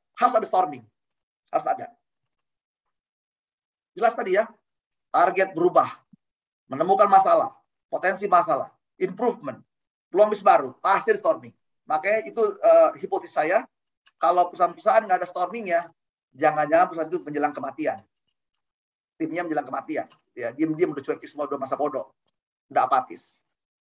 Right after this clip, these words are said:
Nah, setelah storming, jangan lupa improvement. Membuat apa? Norming. Di sini pun pasti sudah ada, sudah forming kan, menstandarisasi sini, kompetensinya.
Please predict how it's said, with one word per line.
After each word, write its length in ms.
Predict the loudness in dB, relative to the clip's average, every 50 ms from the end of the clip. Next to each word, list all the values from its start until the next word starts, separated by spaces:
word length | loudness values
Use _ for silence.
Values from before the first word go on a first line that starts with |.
| _ _
Nah, 320 | 2 4 4 4 4 2
setelah 320 | 0 0 2 4 4 4 4
storming, 480 | 6 6 6 6 4 0 -4 -4 -2 0
jangan 180 | 2 2 2 2
lupa 180 | 2 2 2 2 0 -6 _ _ _ _ -12
improvement. 560 | -12 -8 0 2 2 2 2 2 0 -2 -2 -8 -20 -20 _ _
Membuat 480 | -10 -8 -8 -6 -2 -2 2 2 2 2
apa? 160 | 4 2 2
Norming. 440 | 2 2 2 2 0 -2 -10 -16 -18 _ _ _ _ _ _ _ _ _ _ _ _ _ _ _ _ _ _ _
Di 80 | -14 -12
sini 160 | -10 -8 -8
pun 80 | -8 -2
pasti 240 | 0 0 0 0 -4
sudah 240 | -2 0 2 2
ada, 80 | 2 0
sudah 480 | -4 -10 -16 -12 -10 -4 -2 0 0 2
forming 320 | 2 2 2 0 2 2
kan, 160 | 2 2 2 -2 -10 _ _ _ _ -6
menstandarisasi 540 | -4 -2 0 -2 -2 -2 -2 -4 -6 -6 -8
sini, 240 | -10 -10 -10 -10 -10 -12 _ _ _ _ _ _ _
kompetensinya. 640 | -4 -4 -2 0 0 0 0 -4 -6 -6 -8 -10